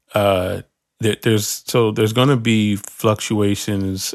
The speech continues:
and, uh, and I get, not, not chaos all the time, but there's gonna be,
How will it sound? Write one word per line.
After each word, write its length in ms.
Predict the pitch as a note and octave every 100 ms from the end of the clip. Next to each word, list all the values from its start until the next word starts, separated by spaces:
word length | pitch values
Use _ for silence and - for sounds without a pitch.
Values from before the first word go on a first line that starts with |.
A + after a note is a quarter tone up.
| -
and, 420 | G2+ F#2+ F2+ F2
uh, 380 | F#2 F2 E2+ F2 - _ _ _ _ _
and 420 | G2 F#2 E2+ E2 - -
I 100 | F2
get, 240 | F2+ -
not, 300 | B2+ B2+ - _ -
not 260 | C#3 B2+ -
chaos 500 | - B2+ A2 G2+ -
all 120 | G#2
the 100 | F2+
time, 400 | - A2 G#2+ G2+
but 140 | F#2+
there's 160 | - F#2+
gonna 180 | A#2 A2
be, 380 | G2+ G2 F#2+